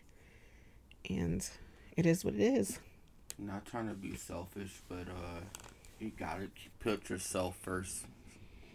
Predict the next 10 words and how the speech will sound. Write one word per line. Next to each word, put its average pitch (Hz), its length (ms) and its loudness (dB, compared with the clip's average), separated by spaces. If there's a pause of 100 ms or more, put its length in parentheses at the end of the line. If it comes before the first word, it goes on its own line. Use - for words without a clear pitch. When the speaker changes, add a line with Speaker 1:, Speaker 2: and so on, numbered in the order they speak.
(720)
Speaker 2:
I 104 80 4
know 98 220 6
it 90 60 0
sucks, - 600 0 (100)
but 92 260 -2 (960)
you 101 80 -2
got 90 300 6
to. 82 160 -2 (380)
Speaker 1:
It's 180 140 10
hard. 175 440 12